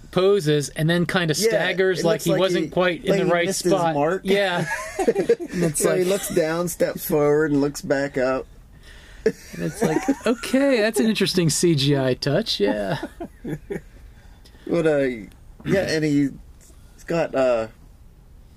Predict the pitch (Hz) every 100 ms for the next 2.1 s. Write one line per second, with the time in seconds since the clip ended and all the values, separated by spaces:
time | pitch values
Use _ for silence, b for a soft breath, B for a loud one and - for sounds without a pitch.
0 | - - 135 131 - 135 139 - 139 139
1 | 139 143 147 - 135 135 143 143 139 147
2 | 143